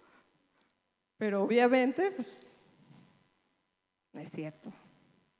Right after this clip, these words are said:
Pensamos todo el día, ¿Y qué creen? ¿Qué hacemos en la noche? Pensamos.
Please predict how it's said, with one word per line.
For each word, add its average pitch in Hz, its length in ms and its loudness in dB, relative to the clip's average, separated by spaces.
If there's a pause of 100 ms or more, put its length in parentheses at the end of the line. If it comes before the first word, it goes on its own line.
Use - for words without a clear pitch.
(3500)
Pensamos 254 520 2
todo 269 220 8
el 262 160 4
día, 285 320 2 (640)
¿Y 214 100 -6
qué 220 220 -2
creen? 208 420 -4 (1040)
¿Qué 254 100 -2
hacemos 285 320 0
en 240 100 2
la 214 80 2
noche? 226 360 0 (2500)
Pensamos. 185 800 -8